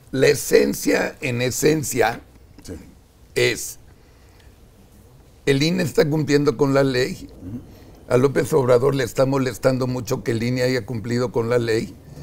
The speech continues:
Speaker 1: y a Morena también le molesta el triple que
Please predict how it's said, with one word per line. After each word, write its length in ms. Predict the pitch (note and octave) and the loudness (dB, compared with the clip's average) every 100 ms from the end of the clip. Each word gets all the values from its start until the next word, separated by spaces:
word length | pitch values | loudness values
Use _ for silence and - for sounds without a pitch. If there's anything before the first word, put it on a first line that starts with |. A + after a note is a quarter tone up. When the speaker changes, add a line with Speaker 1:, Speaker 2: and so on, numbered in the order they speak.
| - - - | -20 -12 0
Speaker 1:
y 80 | |
a 60 | A2+ | 0
Morena 460 | A2+ A#2 B2+ C3 A2 | 2 2 2 0 0
también 360 | B2+ A2+ A#2+ | 0 0 0
le 80 | B2 | -2
molesta 480 | A#2+ A2+ A#2 - C3 | -2 -2 -2 -4 -4
el 140 | A2+ | -6
triple 520 | - A#2+ B2 B2+ B2+ - - - - - - - | -4 -4 -4 -2 -2 -4 -18 -20 -20 -20 -20 -2
que 500 | B2+ A#2+ C3 - | 0 2 0 -4